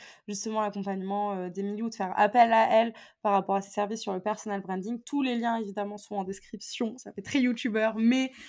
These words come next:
ce sera en description, peu importe la plateforme sur laquelle, euh, tu te trouves. Et, euh, si tu as aimé aussi l'épisode, bah, déjà tu peux nous faire un retour, que ce soit à Émilie ou à moi-même, euh, sur les réseaux sociaux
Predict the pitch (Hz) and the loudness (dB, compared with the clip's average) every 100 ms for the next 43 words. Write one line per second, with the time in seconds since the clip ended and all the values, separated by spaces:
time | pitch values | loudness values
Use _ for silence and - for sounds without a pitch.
0 | - - 277 - 240 233 240 247 240 262 | -16 -8 -6 -2 0 0 0 -2 -2 -2
1 | 233 226 220 277 269 208 202 254 - 277 | 2 2 2 0 0 0 0 -2 2 0
2 | 254 240 220 214 226 233 226 170 175 - | 0 -2 -4 -4 -2 -2 -2 -6 -10 -4
3 | 339 302 233 - 233 269 339 - - _ | -2 -2 -6 -6 -6 -6 -10 -18 -20 _
4 | 214 226 233 185 196 - 196 233 208 202 | 0 2 0 -2 -6 -8 -8 -4 -2 -2
5 | 220 226 240 226 - 202 202 - 240 202 | 0 0 0 -2 -4 -6 -4 -4 -4 -4
6 | - _ - 202 220 - 208 190 185 180 | -6 _ -8 -4 -4 -6 -8 -8 -8 -8
7 | 170 170 247 - 208 185 180 185 190 190 | -8 -8 -10 -10 -8 -6 -6 -4 -6 -6
8 | 208 190 196 180 180 190 196 190 180 202 | -6 -4 -2 -2 -2 -4 -4 -4 -6 -6
9 | 190 175 175 180 - 165 240 302 | -4 -4 -6 -8 -10 -10 -8 -8